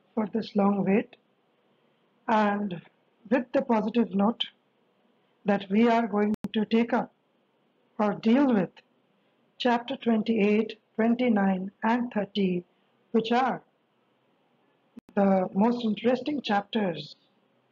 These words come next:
of Sri Ram Vijay Granth lecture series, for we are going to know about the backgrounds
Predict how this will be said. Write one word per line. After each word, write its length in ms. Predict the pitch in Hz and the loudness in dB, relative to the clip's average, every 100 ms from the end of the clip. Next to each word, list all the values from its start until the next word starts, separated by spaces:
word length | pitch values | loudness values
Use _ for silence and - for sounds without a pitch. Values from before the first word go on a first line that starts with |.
| _ _ _ _ _ - | _ _ _ _ _ -2
of 260 | 220 202 190 | 0 0 -2
Sri 220 | - 220 | -2 0
Ram 200 | 208 214 | 2 0
Vijay 280 | 202 180 196 | -2 -2 -2
Granth 220 | 196 196 180 | -2 -4 -4
lecture 300 | 190 - 208 | -6 -6 -6
series, 580 | - 233 214 202 196 - _ _ _ _ - | -2 0 2 0 -2 -12 _ _ _ _ -2
for 200 | 311 254 | 0 2
we 180 | 285 | 2
are 140 | 311 302 | 2 0
going 240 | 302 302 | 2 2
to 100 | 294 | 2
know 460 | 233 214 285 202 156 _ _ _ _ _ _ _ _ | 2 4 2 0 -4 _ _ _ _ _ _ _ _
about 560 | 226 214 214 208 208 - - _ _ _ _ _ _ _ _ _ _ _ _ _ | -2 0 0 0 -4 -8 -14 _ _ _ _ _ _ _ _ _ _ _ _ _
the 100 | 226 | -2
backgrounds 880 | 180 226 220 220 240 254 202 175 | 0 0 0 0 0 0 -2 -4